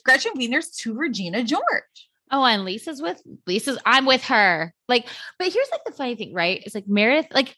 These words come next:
Speaker 2: she's, Meredith is not wrong. Like, she's literally, th-, it's like, where is this energy on Beverly Hills, first off? Could you imagine any of the, like, Sutton was almost there, but because nobody else was backing her, she couldn't take it to this degree. But, like, Meredith's like,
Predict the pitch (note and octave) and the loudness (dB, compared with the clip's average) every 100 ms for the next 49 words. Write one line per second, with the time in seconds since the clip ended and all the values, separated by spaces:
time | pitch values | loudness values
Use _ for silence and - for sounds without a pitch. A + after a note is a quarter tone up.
0 | _ - F4+ C#4 B3+ G4+ D5 - B3 G3 | _ 0 0 0 2 4 4 2 -4 2
1 | G3 A3+ F3+ A3 G3 C#3 F#3 F3 - - | 2 2 2 2 2 0 -4 -6 -12 -20
2 | _ - C#4 D#4 C#4 D4+ D#4 D4+ - - | _ -6 -2 -2 0 -2 -2 -4 -10 -6
3 | - A#3+ A#3+ G#3+ D4+ A#4+ D#5+ C#5+ E4+ C4+ | -4 -2 -4 2 4 6 6 4 4 4
4 | B3+ A#3 G3+ F3+ E3 D#3 D3 D#3+ C3 - | 4 4 4 4 2 0 0 0 0 -4
5 | E3 D3+ B2+ - A#3+ D4 F4 D#4+ C4 A#3+ | -6 -2 -4 0 2 2 2 0 0 -6
6 | _ G3 G3+ G#3+ G#3+ G3+ - A3 - _ | _ 0 2 2 2 2 0 -4 -6 _
7 | - F4 G4 A#4+ E4 - A3+ A#3 A#3+ A3 | 0 2 2 2 0 2 4 6 6 2
8 | - G#3+ F#3 F3+ A#3 A#3 A3 G#3 G#3 F#3+ | 2 0 0 -2 -2 0 0 2 2 2
9 | A3 F3 F#3 E3+ F#3 F3+ F#3 D#3+ F#3 - | -2 -6 -2 -2 -2 -10 -10 -10 -8 -6
10 | F#3 - E3 D#3+ - F3+ F3 - F3 F#3 | -6 0 -2 -2 -8 -6 -4 -4 -2 0
11 | G#3+ F#3 G3 - - - C#4+ F#4 A#4+ F4+ | 2 0 -2 -10 -12 -4 2 4 4 2
12 | - | 0